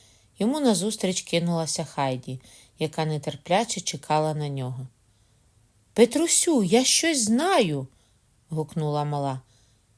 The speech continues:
«Ну то кажи». «Ти мусиш навчитися читати». «Я вже пробував», як завжди, коротко кинув пастушок. «Та так, але я не про те», поспішно заторохтіла вона.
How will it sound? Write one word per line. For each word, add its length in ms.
«Ну 160
то 140
кажи». 580
«Ти 160
мусиш 580
навчитися 680
читати». 640
«Я 220
вже 220
пробував», 640
як 200
завжди, 440
коротко 600
кинув 460
пастушок. 760
«Та 140
так, 480
але 180
я 160
не 120
про 180
те», 380
поспішно 600
заторохтіла 760
вона. 320